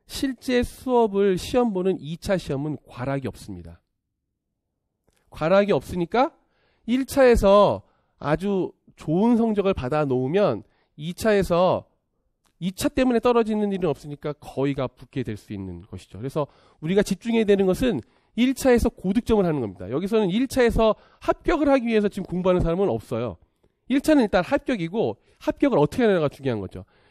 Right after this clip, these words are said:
일 차에서 일 점 오 배수를 뽑는데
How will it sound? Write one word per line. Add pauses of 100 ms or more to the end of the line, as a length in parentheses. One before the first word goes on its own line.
일
차에서
일
점
오
배수를
뽑는데